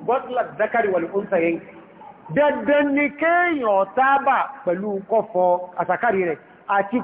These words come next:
kòǹdò méjèèjì tó wà pẹ̀lú àsàkárì wọn. Tí a bá wọ́n àsàkárì tí wọ́n fọ kòǹdò méjèèjì, kèé tí ì mà ń bẹ́ o.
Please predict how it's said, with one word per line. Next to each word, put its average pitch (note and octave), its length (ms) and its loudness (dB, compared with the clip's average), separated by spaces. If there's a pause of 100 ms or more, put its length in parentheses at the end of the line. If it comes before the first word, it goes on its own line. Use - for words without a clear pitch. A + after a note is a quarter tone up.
(120)
kòǹdò G3 380 4
méjèèjì G3+ 580 2 (680)
tó A#3 100 2
wà C4+ 200 4
pẹ̀lú F#3+ 220 -2
àsàkárì G3+ 340 0
wọn. F3+ 120 -4 (240)
Tí G#4 80 2
a F#4 100 4
bá D#4+ 100 4
wọ́n F4+ 80 4
àsàkárì C#4+ 240 2
tí D#4 80 -2
wọ́n D#4+ 120 4
fọ C4+ 120 4
kòǹdò A3 220 0
méjèèjì, A3+ 380 2
kèé G3 180 4
tí A3+ 160 -2
ì D4 40 2
mà G3+ 160 0
ń F#3+ 80 -6
bẹ́ A3 200 4
o. F#3+ 60 0